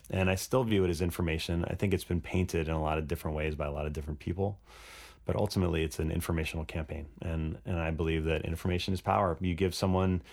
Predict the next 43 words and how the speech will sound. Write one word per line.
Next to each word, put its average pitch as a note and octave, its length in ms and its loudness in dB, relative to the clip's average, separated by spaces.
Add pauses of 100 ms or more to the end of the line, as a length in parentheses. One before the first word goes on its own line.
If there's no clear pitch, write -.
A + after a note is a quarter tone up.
(120)
the - 80 0
information G2 420 2
they F#2 80 4
need F2+ 420 4 (340)
and F#2 160 4
you F2+ 80 6
make F2 260 2
sense. - 1120 -2
You F#2 180 2
know, F2 220 4
a - 20 4
lot G2 220 4
of F#2+ 100 2
it F2 80 0
is D#2 140 0
just, - 360 -4 (120)
a - 20 -2
lot G2 140 4
of G#2 60 4
it E2+ 40 4
I've D#2 180 0
been F2 120 2
able F2 220 4
to D#2+ 60 2
use E2+ 240 2
my E2+ 320 4
writing F#2+ 480 4
skills D2+ 400 0
after D#2+ 280 2
all D#2+ 100 4
these D#2+ 180 0
years D#2+ 340 0
to, D#2+ 340 2 (560)
to F#2+ 120 2
talk F#2 280 0
to F#2+ 80 -2
companies G2 420 2
and D#2+ 140 2
to F2 60 0
get F2 260 0
the F2 80 0
messaging E2 520 -2
right. D2+ 320 -2